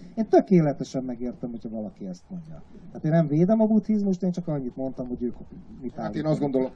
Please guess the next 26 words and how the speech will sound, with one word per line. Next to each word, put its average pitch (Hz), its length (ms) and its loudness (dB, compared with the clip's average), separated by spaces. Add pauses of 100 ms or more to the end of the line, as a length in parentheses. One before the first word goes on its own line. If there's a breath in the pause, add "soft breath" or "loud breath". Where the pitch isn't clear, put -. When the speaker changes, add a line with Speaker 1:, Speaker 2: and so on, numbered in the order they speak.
Speaker 2:
én 135 180 -4
ez 117 180 -2
alapján, 131 420 4
amit - 140 0
most - 180 -6
itt 107 140 -8
elmondtál, 113 380 0
azt 110 120 -2
gondolom 110 240 -2
a 95 60 -2
buddhizmusról, 101 640 -4
hogy 90 100 -8
így, 95 120 -8 (160)
hát - 200 -10
így 101 120 -8
nem 95 160 -6
vallás. 76 520 -12
Tehát, - 140 -12
hogy 95 120 -8
ez 87 100 -6
nem 90 180 -12
vallás. - 500 -14 (1200 soft breath)
Nem, 101 140 -6
ez 107 140 -2
egy 113 160 -4
ilyen, 113 260 -2